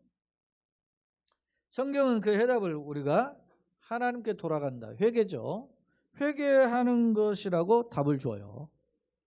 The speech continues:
본문에서 예레미야는 유다의 멸망의 비극을 예루살렘 성이 우는 모습으로 묘사하여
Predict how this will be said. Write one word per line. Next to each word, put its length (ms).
본문에서 480
예레미야는 640
유다의 520
멸망의 640
비극을 440
예루살렘 460
성이 380
우는 280
모습으로 440
묘사하여 720